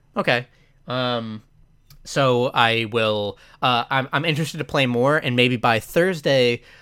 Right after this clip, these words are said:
I can possibly bring over, like, Scythe and some of the unlocked modules. Um, I, yeah, I, like I said, uh, I've heard, uh,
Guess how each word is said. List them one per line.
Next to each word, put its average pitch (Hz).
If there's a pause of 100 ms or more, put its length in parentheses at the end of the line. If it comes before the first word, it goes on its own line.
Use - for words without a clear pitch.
(140)
I 127
can 120 (400)
possibly 135
bring 123
over, 113
like, 113
Scythe 120
and 107 (480)
some 135
of 120
the 113
unlocked 110
modules. 101
Um, 95 (180)
I, 117 (380)
yeah, 151
I, 123
like 131
I 143
said, 139
uh, 107
I've 127
heard, 117
uh, 101